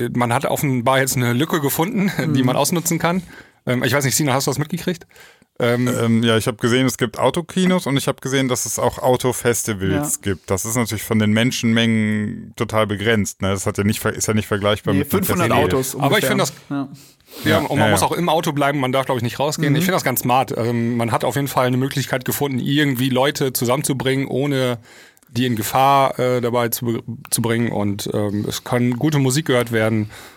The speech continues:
Speaker 1: Why not?
Speaker 2: Ja.
Speaker 1: Also wenn, die Nachfrage ist offensichtlich da. Ähm,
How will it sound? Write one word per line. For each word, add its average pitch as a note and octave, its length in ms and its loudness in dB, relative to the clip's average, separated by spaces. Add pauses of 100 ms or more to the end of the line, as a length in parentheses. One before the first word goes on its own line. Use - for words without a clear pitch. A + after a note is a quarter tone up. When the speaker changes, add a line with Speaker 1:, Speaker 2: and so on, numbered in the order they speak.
(100)
Speaker 1:
Why B2 200 2
not? A2+ 340 -2
Speaker 2:
Ja. - 80 0
Speaker 1:
Also A2+ 180 2
wenn, B2 440 -2
die B2 160 0
Nachfrage C#3+ 340 2
ist C#3+ 80 0
offensichtlich C#3+ 440 0
da. E3+ 360 2
Ähm, B2 400 0